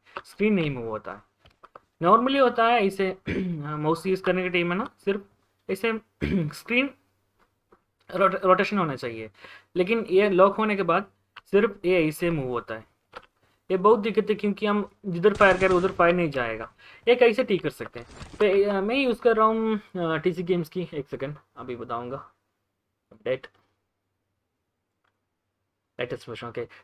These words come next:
टीसी गेम्स अपग्रेड वन पॉइंट वन पॉइंट वन फ़ोर थ्री ज़ीरो, ये टीसी गेम्स थ्री पॉइंट ज़ीरो है normally, इधर आपको देख सकते हैं, छोटा है स्क्रीन, अ, ये लेटेस्ट वर्जन है। इस पे आपको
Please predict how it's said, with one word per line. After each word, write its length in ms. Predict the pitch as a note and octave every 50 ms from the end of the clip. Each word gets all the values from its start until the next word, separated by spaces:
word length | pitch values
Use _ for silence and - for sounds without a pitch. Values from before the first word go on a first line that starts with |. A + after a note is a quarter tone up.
| _
टीसी 200 | - F3 F#3+ E3+
गेम्स 260 | E3+ G3 G3 F#3+ F#3 -
अपग्रेड 540 | - D#3+ D3 - C#3+ D3 C#3+ D#3 D3+ D3+ D#3
वन 220 | C#3+ C#3+ C3 C3
पॉइंट 260 | C3 D3 C#3+ C#3 C#3
वन 540 | C3+ C3+ C3 C3+ C#3 C#3 C#3 C#3 C#3 C#3 C3+ C3 -
पॉइंट 240 | C3 C3 C3 C3 B2+
वन 280 | C3 C3 C3+ C#3 C#3+ - - -
फ़ोर 200 | - D3+ C#3 C3
थ्री 200 | - - C3+ B2
ज़ीरो, 200 | B2 B2+ B2 C#3+
ये 440 | D3 D3 D3 - _ _ - E3 F3 F3
टीसी 280 | F3 F3 D#3+ E3+ F#3
गेम्स 240 | F3+ F#3+ F#3 F#3 -
थ्री 160 | - D#3 E3
पॉइंट 240 | E3 E3 G3+ G3+ F#3
ज़ीरो 200 | E3 D#3+ D3+ D3+
है 100 | D3+ D#3
normally, 380 | D3+ C#3 C3 B2+ C3 C3 D#3+ F#3+ _ _ _ -
इधर 220 | - C#3+ D3 C#3+ C#3+
आपको 260 | C3+ C3+ - - C3
देख 200 | C3 B2 A#2+ -
सकते 240 | - B2 - - D3
हैं, 160 | D#3+ C#3+ C3
छोटा 300 | - B2+ A#2 A2 - A#2+
है 80 | B2+ B2
स्क्रीन, 280 | - - C3 C#3+ F3 _ _ _ - - - - - _ _ _ _ _ _ -
अ, 40 | B2
ये 300 | A#2+ A#2+ A2+ F2+ B2+ D#3
लेटेस्ट 340 | E3 E3 D#3+ E3 F3 - -
वर्जन 300 | C#3 C3+ - - A2+ G#2+
है। 100 | G2+ G2+ _ _ _ _ _ _ _ _ _ _ _ _ _ -
इस 120 | C#3+ C#3+
पे 100 | - G3
आपको 480 | F#3+ F#3 F3+ F#3 - F#3 F#3 F#3+ G#3